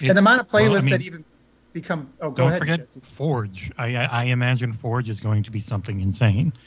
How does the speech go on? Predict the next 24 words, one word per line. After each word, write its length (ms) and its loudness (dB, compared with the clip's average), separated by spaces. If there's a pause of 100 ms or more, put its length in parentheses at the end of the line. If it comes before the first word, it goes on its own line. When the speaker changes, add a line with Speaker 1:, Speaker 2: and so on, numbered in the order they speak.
(260)
Speaker 1:
you're 160 6
gonna 160 4
Speaker 2:
Yes. 80 2
Speaker 1:
be 140 0
able 160 -2
to 120 -8
build 360 0
exactly 760 -2
what 260 -2
you 160 0
want, 380 -2 (380)
and 160 4
not 200 4
just, 220 -4
like, 140 -2
the 80 -4
Battlefield 580 -2
way, 300 0
where 240 2
I 160 2
bet 280 2
you 100 0
they 200 -2
have 600 2